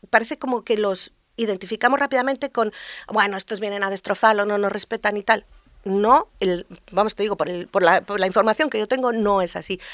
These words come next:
Hay mucha gente que es todo lo contrario. Tú imagínate que llegue alguien a un, en una plaza de un pueblo y diga, "No nos gustan los cayetanos",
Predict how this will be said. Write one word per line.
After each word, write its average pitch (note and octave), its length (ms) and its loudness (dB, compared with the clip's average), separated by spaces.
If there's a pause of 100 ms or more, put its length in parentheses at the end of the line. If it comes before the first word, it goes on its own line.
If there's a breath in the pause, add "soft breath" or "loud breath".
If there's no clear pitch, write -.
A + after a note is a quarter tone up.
(120 loud breath)
Hay G3+ 160 -2
mucha A3+ 340 -2
gente A3+ 360 -6 (280 loud breath)
que F#3 100 -2
es F3 80 -2
todo F#3 120 -4
lo E3+ 100 -2
contrario. C#3 400 -10
Tú G#3+ 100 -4
imagínate C4+ 500 -4
que A3 100 -10
llegue A3 220 -6
alguien G#3+ 300 -2
a F#3 60 -6
un, F#3 260 -12 (560)
en E3 120 -12
una G3+ 180 -8
plaza G3+ 360 -6
de F#3+ 60 -8
un F#3 80 -8
pueblo C4 260 0
y G#3 40 -4
diga, F3+ 200 -4 (280 loud breath)
"No C#4 180 6
nos E4 180 0
gustan D4+ 340 -4
los C4 160 -6
cayetanos", F3 640 -6